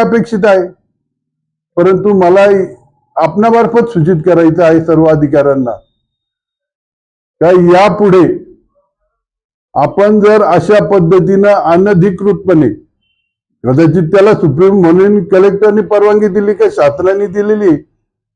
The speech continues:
हे जर तुम्ही दाखवू शकता तर तशी परवानगी असेल तर दाखवावं.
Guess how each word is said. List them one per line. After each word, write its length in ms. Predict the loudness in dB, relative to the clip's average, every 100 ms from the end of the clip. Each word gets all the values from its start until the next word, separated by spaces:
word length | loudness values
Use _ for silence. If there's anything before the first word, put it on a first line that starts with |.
| _
हे 140 | 0 4
जर 140 | 2
तुम्ही 340 | 2 0 2 2
दाखवू 320 | 0 0 0
शकता 320 | 0 -2 -2 -4 -4 -4
तर 120 | 0
तशी 200 | -2 -2 -2
परवानगी 380 | 0 0 0 0
असेल 320 | 0 -2 -2
तर 60 |
दाखवावं. 480 | -2 -2 0 0 0